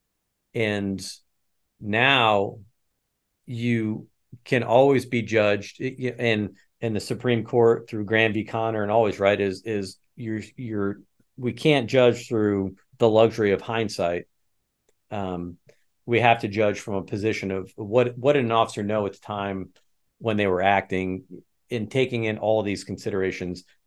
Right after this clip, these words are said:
all that. Now, that, that I think is, is the legal definition of, of this, but the reality is we, we all, we're human beings. We're constantly judging and being judged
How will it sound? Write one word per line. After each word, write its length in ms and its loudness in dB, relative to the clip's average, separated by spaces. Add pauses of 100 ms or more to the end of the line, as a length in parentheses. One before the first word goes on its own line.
(560)
all 200 12
that. 240 6 (380)
Now, 340 4 (1400)
that, 340 4
that 220 10
I 80 10
think 240 0
is, 320 0
is 220 0
the 100 0
legal 840 4 (600)
definition 760 2
of, 300 -4
of 200 -8
this, 300 -2
but 320 0
the 120 2
reality 640 4
is 360 0 (1040)
we, 200 2
we 180 4
all, 300 6 (200)
we're 260 4
human 380 0
beings. 500 -2
We're 180 -4
constantly 580 -4
judging 560 0
and 160 -6
being 260 -6
judged 500 -4